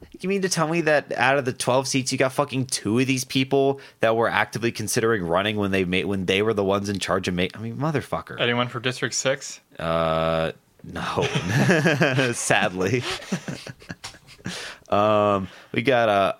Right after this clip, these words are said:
Speaker 1: uh, Brenda Menares, who represented Council District four, has filed paperwork with the Kentucky Registry of Election Finance,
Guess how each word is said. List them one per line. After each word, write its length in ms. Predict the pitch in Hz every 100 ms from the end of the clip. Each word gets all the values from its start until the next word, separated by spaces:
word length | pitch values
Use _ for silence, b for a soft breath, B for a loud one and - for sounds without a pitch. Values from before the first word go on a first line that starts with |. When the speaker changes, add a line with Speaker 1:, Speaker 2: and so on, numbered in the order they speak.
| -
Speaker 1:
uh, 60 |
Brenda 360 | 92 92 135 160
Menares, 580 | 143 107 113 110 71 -
who 100 | 107
represented 540 | 110 - 127 117 110
Council 380 | - 110 107 117
District 340 | 101 - 90 -
four, 640 | - - 160 117 87 85
has 160 | 90
filed 320 | - 107 110 -
paperwork 520 | 127 - 117 104 92
with 140 | 95
the 100 | -
Kentucky 460 | 90 87 104 101 101
Registry 400 | 95 90 - 95
of 80 | 85
Election 360 | 90 95 101
Finance, 520 | - 87 85 82 78